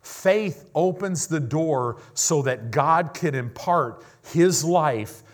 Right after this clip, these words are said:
and his power into your spirit.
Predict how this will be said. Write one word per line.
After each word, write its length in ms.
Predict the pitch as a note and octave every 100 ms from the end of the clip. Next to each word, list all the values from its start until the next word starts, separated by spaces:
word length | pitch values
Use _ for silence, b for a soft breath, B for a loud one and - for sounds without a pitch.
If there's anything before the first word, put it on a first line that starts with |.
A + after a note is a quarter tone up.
| b
and 200 | A#2+ A#2
his 280 | G#2 D3 -
power 640 | - - E3 C3+ A2 G#2 A2+
into 200 | G#2+ G#2
your 260 | G#2+ A2+
spirit. 500 | - - A#2 F#2 D#2